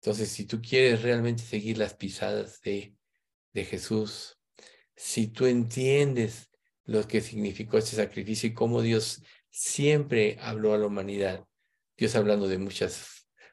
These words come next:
muchas veces a nuestros padres, de muchas formas,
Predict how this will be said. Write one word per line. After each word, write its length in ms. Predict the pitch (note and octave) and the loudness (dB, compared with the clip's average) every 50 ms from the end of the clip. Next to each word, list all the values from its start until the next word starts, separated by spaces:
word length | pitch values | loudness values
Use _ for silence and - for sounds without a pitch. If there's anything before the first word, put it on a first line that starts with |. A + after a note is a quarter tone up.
| _ _ - | _ _ -8
muchas 280 | - A#2 A#2 A2 G2+ | -4 0 2 2 4
veces 320 | G#2 G#2+ G2+ F#2+ G2 F2+ G2 | 4 2 2 0 -2 -2 -2
a 60 | F2+ | -2
nuestros 340 | F2+ F2 - - - - - | -2 -4 -6 -6 -8 -8 -2
padres, 480 | - G#2+ G2 F#2+ F#2 - - - _ _ _ _ _ _ _ _ _ | 0 0 0 0 -2 -6 -14 -20 _ _ _ _ _ _ _ _ _
de 180 | - - G2 | -4 -2 0
muchas 260 | G2+ A2 A2+ - G2+ - | 0 0 0 0 0 0
formas, 580 | - - G#2+ G2+ F#2+ F#2 F#2+ - - - _ | 0 -2 0 0 0 -2 -6 -8 -12 -16 _